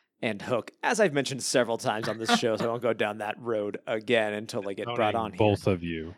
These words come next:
Speaker 1: Whatever,
Speaker 2: to
Speaker 1: don't
Speaker 2: some
Speaker 1: even. Nick, what do you think about this movie, and is it worth
Speaker 2: <laughs> I mean, I
Speaker 1: revisiting?
Speaker 2: think Goonies and Hook are great, if that's what you were asking.
Speaker 1: No, that's not what I'm
Speaker 2: Um,
Speaker 1: asking.
Speaker 2: granted, I've seen neither in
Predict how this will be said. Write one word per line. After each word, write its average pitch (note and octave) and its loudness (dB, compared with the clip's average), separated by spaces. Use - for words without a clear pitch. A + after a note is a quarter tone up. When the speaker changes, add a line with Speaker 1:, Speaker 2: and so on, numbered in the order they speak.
Speaker 1:
Whatever, G#2+ 0
Speaker 2:
to G#2+ -8
Speaker 1:
don't C#3 2
Speaker 2:
some G2+ -4
Speaker 1:
even. E2+ -12
Nick, E3+ 2
what D3+ 8
do C3 6
you A#2+ 4
think - -6
about A2 -4
this A2+ -4
movie, G2+ -6
and A#2 -4
is A2 -4
it A2 -6
worth A#2 -2
Speaker 2:
<laughs> - -2
I B2+ 4
mean, C#3 4
I C3+ 4
Speaker 1:
revisiting? D#3+ 0
Speaker 2:
think B2+ -4
Goonies C#3+ 6
and G2+ 0
Hook B2 4
are F#2+ 2
great, G2+ 0
if G#2+ -4
that's F#2+ 0
what F#2 -4
you F2 -6
were D#2+ -6
asking. F#2 -8
Speaker 1:
No, C3+ 4
that's A2+ 2
not A#2 6
what F#2 4
I'm E2+ 2
Speaker 2:
Um, E2+ -4
Speaker 1:
asking. - -10
Speaker 2:
granted, A2 2
I've F#2+ 4
seen F#2 -4
neither F2 0
in E2 -6